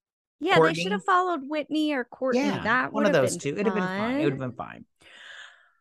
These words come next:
Speaker 2: Okay, Vetta, um, I'm
Speaker 1: Yo.
Speaker 2: tired now.
Speaker 1: Oh.
Speaker 2: Anyways, okay, you guys,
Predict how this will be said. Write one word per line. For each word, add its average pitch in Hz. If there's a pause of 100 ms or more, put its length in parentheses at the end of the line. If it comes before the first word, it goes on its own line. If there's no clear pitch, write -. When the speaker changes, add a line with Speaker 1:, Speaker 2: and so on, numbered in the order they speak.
(160)
Speaker 2:
Okay, 208
Vetta, 185 (260)
um, 147 (480)
I'm 165
Speaker 1:
Yo. -
Speaker 2:
tired 135
now. 120 (1700)
Speaker 1:
Oh. 226 (4000)
Speaker 2:
Anyways, 151 (580)
okay, 208
you 147
guys, 123